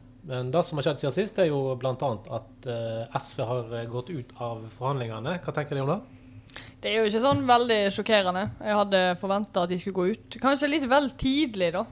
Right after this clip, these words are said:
Speaker 2: Eh, det var jo egentlig før det hele hadde begynt, eh, men, eh, jeg skjønte at det var noen, eh,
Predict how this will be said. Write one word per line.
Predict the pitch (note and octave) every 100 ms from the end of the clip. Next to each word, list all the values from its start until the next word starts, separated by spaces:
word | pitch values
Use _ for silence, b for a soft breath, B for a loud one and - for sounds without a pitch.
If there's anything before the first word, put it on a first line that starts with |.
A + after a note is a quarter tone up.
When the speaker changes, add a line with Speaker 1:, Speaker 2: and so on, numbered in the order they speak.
| -
Speaker 2:
Eh, | A3+ G#3+ G#3 G#3 G#3
det | G#3
var | A3 G#3
jo |
egentlig | G3 A3 G#3+
før | - G3+ E3
det | E3
hele | F#3+ F#3
hadde | F3+
begynt, | F3+ F#3 A#3 - -
eh, | G3+ G3
men, | G3 G3
eh, | G3 F#3 F#3 F#3
jeg | G3
skjønte | G#3+ G#3
at | F3+
det | F3
var | F3+ F#3
noen, | F#3 E3+ E3+
eh, | E3